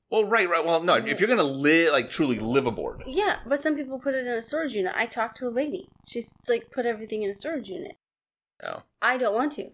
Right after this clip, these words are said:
Speaker 1: Why?
Speaker 2: Well, because for me, this is, like, a, like, a life-changing thing. Like, it could be years, and I don't want stuff in a storage unit for years.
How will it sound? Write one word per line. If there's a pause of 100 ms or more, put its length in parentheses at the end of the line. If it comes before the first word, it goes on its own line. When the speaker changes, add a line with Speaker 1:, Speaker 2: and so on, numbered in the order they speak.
(160)
Speaker 1:
Why? (340)
Speaker 2:
Well,
because (600)
for
me,
this
is,
like, (260)
a,
like,
a (1400)
life-changing
thing.
Like, (160)
it (140)
could
be
years,
and
I
don't
want
stuff (300)
in
a
storage
unit
for
years.